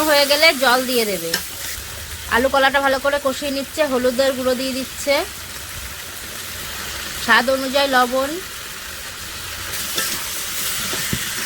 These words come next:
আলু কলাটা ভালো করে কষিয়ে নেবে, কষানো হয়ে গেলে জল দিয়ে দেবে। বন্ধুরা, আপনারা সবাই জানেন আমাদের উনুনেই বেশিরভাগ রান্না হয়, কাঠ পাতা পুতো দিয়ে রান্না করি।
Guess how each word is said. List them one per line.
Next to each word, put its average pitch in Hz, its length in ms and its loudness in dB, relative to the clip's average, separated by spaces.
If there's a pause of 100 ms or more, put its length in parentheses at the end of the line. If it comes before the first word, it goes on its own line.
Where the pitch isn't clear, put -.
(480)
আলু 247 160 2
কলাটা 269 340 4 (100)
ভালো 254 240 4
করে 285 140 4 (100)
কষিয়ে 277 420 0
নেবে, 285 220 4 (200)
কষানো 254 400 0
হয়ে 254 240 2
গেলে 277 160 4 (140)
জল 233 240 6
দিয়ে 220 240 0
দেবে। 160 200 -6 (1300)
বন্ধুরা, 302 360 6 (120)
আপনারা 311 320 4
সবাই 311 320 4
জানেন 302 260 4 (100)
আমাদের 285 260 4 (100)
উনুনেই 294 400 4
বেশিরভাগ 302 360 4 (120)
রান্না 269 360 4
হয়, 302 220 6 (1600)
কাঠ 269 320 8
পাতা 262 360 0
পুতো 269 260 -4
দিয়ে 277 120 0
রান্না 254 400 2
করি। 277 180 2